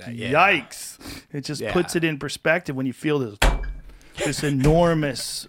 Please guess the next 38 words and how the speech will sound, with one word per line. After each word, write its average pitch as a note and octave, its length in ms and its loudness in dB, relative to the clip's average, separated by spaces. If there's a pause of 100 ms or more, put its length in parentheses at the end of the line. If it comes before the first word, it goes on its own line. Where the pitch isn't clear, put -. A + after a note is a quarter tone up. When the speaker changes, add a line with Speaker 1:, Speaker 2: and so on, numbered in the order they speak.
(120)
Speaker 1:
<laughs> - 120 -8
Yeah. D#3+ 340 2
Speaker 2:
massive D3+ 800 0
animal D3+ 480 2
that's C3 260 -6
like, C#3 220 -2
it, C#3 300 -6
there, D#3 260 2
it D#3+ 200 -2
leaves D#3+ 400 0
no D3+ 340 0
doubt C#3 400 0
that C3+ 160 -8
this C#3+ 160 -8
thing D3 220 -4
is B2 300 -6
i-, - 220 -16
infinitely D#3+ 480 -2
more C3+ 180 2
powerful A#2+ 400 -4
than G#2+ 140 -10
you. G#2+ 180 -12 (400)
There's C#3 160 -4
something D3+ 300 -4
about C3 240 -2
the - 80 -14
psychedelic B2+ 600 -4
experience D3 600 -4 (300)
that B2+ 160 -6
does D3+ 220 0
that C3+ 120 -2
as A#2 140 -8
well. C3+ 440 0
Like, C3 240 -8
it C#3+ 120 -4
is C3+ 160 -4
so D#3 680 0
mind-blowing C3 1000 -2